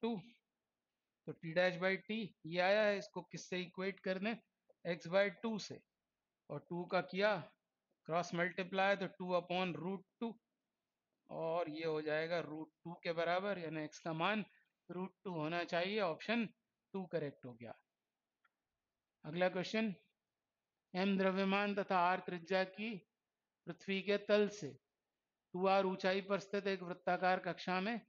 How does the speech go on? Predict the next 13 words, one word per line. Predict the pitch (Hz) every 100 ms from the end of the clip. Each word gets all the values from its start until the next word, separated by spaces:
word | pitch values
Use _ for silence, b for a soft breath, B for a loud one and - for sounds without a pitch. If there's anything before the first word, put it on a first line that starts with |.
| _ _ _ _ -
एम | 196 180
द्रव्यमान | 185 180 185 180 185 185
के | 196
किसी | 185 170
उपग्रह | 175 160 151 175 180
को | 180 185
पृथ्वी | 170 165 180
तल | 175 175
से | 175 180
प्रक्षेपित | 165 - 180 170 180 -
करने | 170 170 180
के | 165 180
लिए | 196 226